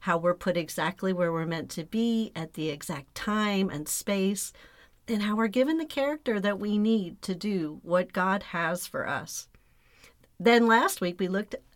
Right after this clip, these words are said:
at the soils of our heart and how God works through our being open to being worked on. And he breaks up the fallow ground and creates more and more good soil in us as we bring to him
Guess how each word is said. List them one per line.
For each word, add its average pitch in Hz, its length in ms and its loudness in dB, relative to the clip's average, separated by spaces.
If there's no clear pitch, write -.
at 185 320 0
the 170 300 0
soils 170 540 2
of 143 140 -4
our 151 80 2
heart 156 460 0
and 190 100 0
how 185 180 2
God 190 280 0
works 190 420 0
through 196 160 0
our 170 160 2
being 175 380 -2
open 190 580 0
to 214 140 -4
being 170 260 -4
worked 196 340 -2
on. 147 500 -2
And 151 120 -8
he 170 120 -4
breaks 214 440 2
up 262 140 2
the 262 100 6
fallow 254 320 6
ground 214 440 4
and 175 140 0
creates 180 440 -4
more 190 220 2
and 220 140 2
more 196 200 2
good 180 240 0
soil 156 400 -2
in 156 140 -4
us - 280 -6
as 170 240 -2
we 185 220 0
bring 190 500 0
to 220 100 -2
him 175 440 -2